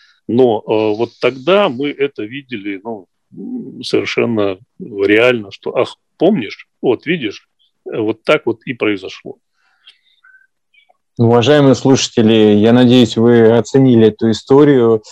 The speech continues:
Speaker 2: А если у кого-то когда-то возникали вопросы, что же такое бизнес-лагерь, а, кому-то, возможно, была интересна его вот история самого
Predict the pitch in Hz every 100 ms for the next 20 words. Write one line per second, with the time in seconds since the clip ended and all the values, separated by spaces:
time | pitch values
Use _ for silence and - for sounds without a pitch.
0 | - _ 117 117 117 - 120 127 135 131
1 | 104 - 107 110 113 - 104 104 110 127
2 | 113 104 104 - 117 - 101 - - 113
3 | 101 - 98 107 101 107 110 107 - 123
4 | 139 123 117 104 _ _ _ 110 104 101
5 | 98 107 107 104 98 98 107 104 101 101
6 | 104 101 101 104 101 _ 101 98 98 98
7 | 98 _ - 104 - 117 107 104 101 98
8 | - 101 98 101 104